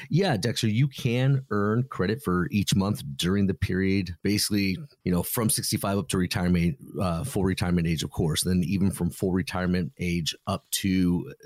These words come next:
uh, age seventy. Now, um, the, the key is when you begin to pull that retirement. So as long as you're waiting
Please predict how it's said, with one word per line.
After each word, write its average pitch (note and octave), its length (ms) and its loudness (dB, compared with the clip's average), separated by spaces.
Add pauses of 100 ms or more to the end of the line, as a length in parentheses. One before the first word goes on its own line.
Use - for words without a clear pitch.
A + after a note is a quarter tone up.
(100)
uh, E2 260 -4
age F#2 240 -2
seventy. E2 640 -2 (440)
Now, E2+ 320 0
um, D2 360 -2
the, F#2+ 260 -2
the G#2+ 80 -4
key C3 260 2
is F#2 120 0
when G2+ 280 2
you F#2+ 100 4
begin F2 300 0
to E2+ 60 0
pull - 360 2
that F2 160 -2
retirement. D#2+ 500 -4
So E2+ 200 2
as D#2+ 140 -2
long A2+ 200 2
as G#2 120 2
you're G#2+ 140 2
waiting G#2+ 520 2